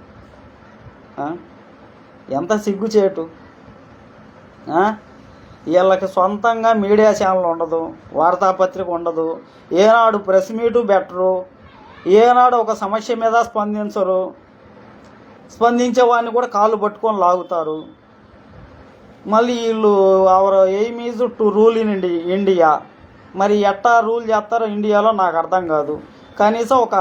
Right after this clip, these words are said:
కార్పొరేట్ సీటు కానీ, ఒక వార్డు మెంబర్ సీటు కూడా ఉండదు. పది పదిహేను ఏళ్ళు పైనుండి కూడా ఏం మాట్లాడతాము? వన్ ఇయర్ బ్యాకే, నేను దగ్గర దగ్గరగా వన్ ఇయర్ బ్యాక్ పైనే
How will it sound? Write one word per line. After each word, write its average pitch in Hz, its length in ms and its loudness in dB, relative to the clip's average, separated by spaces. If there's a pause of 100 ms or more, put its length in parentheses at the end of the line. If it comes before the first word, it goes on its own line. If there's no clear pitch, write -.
(800)
కార్పొరేట్ 214 680 0
సీటు 214 320 -8
కానీ, 214 200 2
ఒక 202 140 0
వార్డు 196 320 2
మెంబర్ 196 280 -4
సీటు 190 260 -8
కూడా 208 220 0
ఉండదు. 160 500 0
పది 170 180 0
పదిహేను 170 420 0
ఏళ్ళు 170 580 0
పైనుండి 170 380 0
కూడా 143 380 0 (540)
ఏం 214 260 -2
మాట్లాడతాము? 180 760 -2 (1400)
వన్ 220 340 2
ఇయర్ 269 340 4
బ్యాకే, 233 400 0
నేను 226 220 -4
దగ్గర 208 240 -4
దగ్గరగా 220 340 -2
వన్ 190 260 0
ఇయర్ 208 240 -2
బ్యాక్ 190 420 0
పైనే 190 340 0